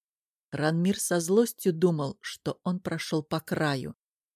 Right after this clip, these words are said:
Ему пришлось бы убить Саттару, поскольку развод невозможен. Уж в их-то случае виновата, несомненно, она. Подтверждение этому немыслимое количество бастардов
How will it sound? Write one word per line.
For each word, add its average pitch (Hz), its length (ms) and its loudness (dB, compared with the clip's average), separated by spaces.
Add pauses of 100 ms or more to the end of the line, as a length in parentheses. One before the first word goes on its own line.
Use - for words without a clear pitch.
(220)
Ему 160 280 0
пришлось 190 520 0
бы 185 200 2
убить 190 380 2
Саттару, 156 680 0 (300)
поскольку 160 500 -2
развод 160 460 2
невозможен. 160 800 0 (500)
Уж - 160 -8
в 147 160 0
их-то 170 240 0
случае 170 460 2
виновата, 160 460 4
несомненно, 170 840 2
она. 160 360 2 (360)
Подтверждение 175 720 2
этому 180 400 2
немыслимое 180 720 6
количество 165 600 2
бастардов 156 680 0